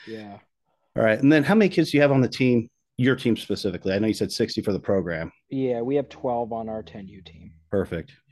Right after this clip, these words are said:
Speaker 2: And then are you an older ten U or a younger ten U? Because, you know, ten U is kinda like when people start travel ball.
Speaker 1: Yeah, so we're an older ten U. Uh, so we go by grade. So they're either gonna be in third or fourth grade,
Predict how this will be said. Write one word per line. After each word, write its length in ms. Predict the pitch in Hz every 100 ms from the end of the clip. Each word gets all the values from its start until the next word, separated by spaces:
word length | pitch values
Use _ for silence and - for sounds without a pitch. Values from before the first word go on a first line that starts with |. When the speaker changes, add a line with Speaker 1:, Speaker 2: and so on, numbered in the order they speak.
| -
Speaker 2:
And 160 | 107
then 440 | 107 107 101 95 - -
are 80 |
you 180 | 113 113
an 80 | 107
older 260 | 117 123 135
ten 240 | 139 131
U 220 | 135 143
or 100 | 123
a 60 | 101
younger 340 | 98 101 101
ten 240 | 95 101 95
U? 80 |
Because, 380 | 92 95 104 -
you 80 | 120
know, 60 | 107
ten 240 | - 147
U 60 | 147
is 100 | 117
kinda 180 | 123 113
like 200 | 98 107
when 240 | 95 87
people 240 | - 95
start 240 | - 95 87
travel 260 | 90 87
ball. 260 | 82 82 - _ _ _ _ _ - - _
Speaker 1:
Yeah, 280 | 156 147 139
so 220 | - 135
we're 280 | 135 147 147
an 80 | -
older 340 | 120 110 113 110
ten 340 | - 120 117
U. 320 | 113 113 113 -
Uh, 180 | 107 110
so 160 | -
we 120 | 117
go 100 | 123
by 160 | 131 139
grade. 400 | 147 117 104 107
So 180 | - 113
they're 180 | 110 113
either 180 | 113
gonna 200 | 110 117
be 180 | 107 117
in 100 | 113
third 260 | 123 123 117
or 120 | 127
fourth 360 | _ 120 110 _
grade, 340 | 113 110 107